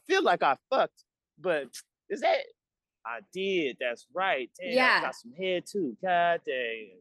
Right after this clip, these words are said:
Speaker 1: it was risky." Uh, it was, it was trifling. Uh, luckily, I came out, you know,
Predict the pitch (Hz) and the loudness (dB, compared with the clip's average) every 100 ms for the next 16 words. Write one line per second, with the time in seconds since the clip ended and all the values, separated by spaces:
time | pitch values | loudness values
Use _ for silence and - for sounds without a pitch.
0 | 127 160 131 151 151 - 120 98 90 _ | -4 -2 0 2 2 0 -12 -14 _ _
1 | - 131 139 147 127 120 151 143 123 - | -2 2 4 4 2 2 2 2 0 -4
2 | - 151 151 143 139 135 - 110 135 180 | -2 0 -2 -8 -12 -10 -6 0 2 2
3 | 175 160 147 131 135 170 143 147 131 117 | 2 4 4 2 -2 -4 -4 -4 -4 -4
4 | 139 135 120 110 | -8 -6 -4 -2